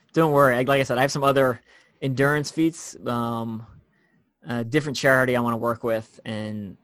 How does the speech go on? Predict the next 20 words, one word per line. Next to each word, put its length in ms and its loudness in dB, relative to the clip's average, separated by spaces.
kind 120 -8
of 60 -10
a 60 -12
different, 420 -8
uh, 240 -14
taking 280 2
two 180 -2
worlds 320 4
and 80 -8
kinda 160 -6
smashing 400 -8
them 80 -12
together, 400 -10
like 140 -10
the 60 -14
fitness 340 -6
world 300 -2
and 60 -10
some 160 -8
other 360 -8